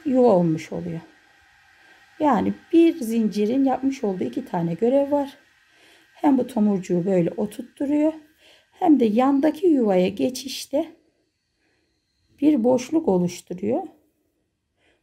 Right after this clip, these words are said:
Ve dört zinciri de çekip kapatıyoruz ki buraya bunun için kirpik için de yuva olmuş oluyor. Evet,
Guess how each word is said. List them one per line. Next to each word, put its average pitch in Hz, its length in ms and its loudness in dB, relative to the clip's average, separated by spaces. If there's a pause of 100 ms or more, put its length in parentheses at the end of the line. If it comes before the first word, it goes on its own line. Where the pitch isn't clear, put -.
(680)
Ve 262 260 0 (140)
dört 330 220 0
zinciri 190 520 0
de 277 160 -4 (1700)
çekip 285 540 -2 (240)
kapatıyoruz 233 840 -2
ki 311 160 -8
buraya 262 360 2 (300)
bunun 262 200 2
için 185 240 -6
kirpik 262 360 -6
için 226 240 -4
de 302 60 -2
yuva 214 240 0
olmuş 160 440 0
oluyor. 180 240 -14 (960)
Evet, 175 380 -6